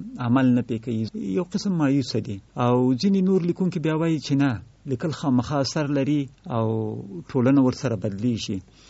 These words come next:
ستا خپله تجربه څه درته وایي؟ تاسې دغه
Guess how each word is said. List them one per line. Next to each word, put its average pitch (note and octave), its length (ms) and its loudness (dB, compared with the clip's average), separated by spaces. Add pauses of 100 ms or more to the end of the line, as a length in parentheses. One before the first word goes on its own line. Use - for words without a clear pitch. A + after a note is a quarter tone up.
(380)
ستا - 200 -4
خپله E3+ 280 -2
تجربه B2 400 0
څه - 140 -6
درته A#2+ 240 -4
وایي؟ A2+ 280 -2 (340)
تاسې D3 320 -2
دغه B2+ 240 0